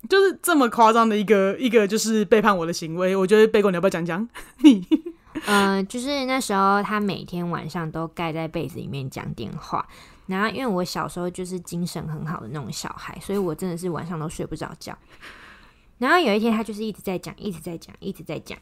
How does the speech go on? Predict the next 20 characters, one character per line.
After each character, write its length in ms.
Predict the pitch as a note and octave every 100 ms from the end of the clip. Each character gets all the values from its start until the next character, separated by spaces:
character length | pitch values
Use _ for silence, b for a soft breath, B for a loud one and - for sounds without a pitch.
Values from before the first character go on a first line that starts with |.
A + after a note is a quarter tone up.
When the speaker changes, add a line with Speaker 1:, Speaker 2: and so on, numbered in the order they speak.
| - - - - _ -
Speaker 2:
讲 180 | G3 F3+
到 180 | C4
我 100 | G#3+
真 120 | E3+ G3+
的 100 | F3
受 220 | - F3+
不 140 | F3
了 120 | D#3
了。 200 | - - -
于 140 | G#3
是 200 | G3+ D4
呢， 140 | A3 F#3
我 160 | E3
就 120 | E3+ A#3
只 180 | -
是 160 | E3 G#3
一 140 | G3+
个 140 | F#3 F#3
就 100 | G3
是 160 | G#3